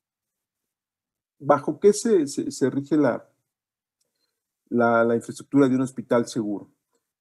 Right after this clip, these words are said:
Tiene tres ejes muy, muy, muy sencillos. El primero habla sobre la protección a la vida. ¿Sí? ¿Qué quiere decir esto?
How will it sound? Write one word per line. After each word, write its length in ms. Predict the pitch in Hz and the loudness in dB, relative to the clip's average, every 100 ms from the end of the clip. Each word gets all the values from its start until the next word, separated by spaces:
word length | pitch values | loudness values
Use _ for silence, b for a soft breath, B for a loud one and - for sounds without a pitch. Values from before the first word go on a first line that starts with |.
| _ _ | _ _
Tiene 200 | 147 151 | 6 6
tres 260 | 143 139 | 4 0
ejes 260 | 135 139 120 | 0 -2 -4
muy, 320 | 123 123 117 | -2 -2 -4
muy, 260 | - 117 123 | -4 -2 0
muy 240 | 117 120 | 0 -2
sencillos. 760 | 120 113 104 110 92 - - - _ _ _ _ _ _ - | -2 -4 -4 -6 -6 -12 -18 -20 _ _ _ _ _ _ -2
El 140 | 123 | 0
primero 560 | - 156 180 160 180 - _ _ _ _ _ _ | 2 4 4 4 0 -12 _ _ _ _ _ _
habla 280 | 127 139 143 | 0 2 2
sobre 320 | 139 135 139 | 0 0 2
la 340 | 135 139 - _ _ _ _ | 2 0 -2 _ _ _ _
protección 1120 | 135 123 120 - 120 - - - 151 185 110 _ _ _ _ _ _ _ _ - | 2 2 0 -4 -4 -6 -14 0 2 2 -2 _ _ _ _ _ _ _ _ 0
a 120 | 127 | 2
la 140 | 127 | 4
vida. 260 | 113 101 - _ _ _ _ _ _ _ _ _ _ | 2 -2 -10 _ _ _ _ _ _ _ _ _ _
¿Sí? 280 | - 101 98 _ _ _ _ _ _ _ _ _ _ - | -14 -14 -14 _ _ _ _ _ _ _ _ _ _ 0
¿Qué 160 | 147 | 2
quiere 180 | 180 170 | 6 6
decir 240 | 156 - | 6 2
esto? 320 | 139 123 - | 0 0 -6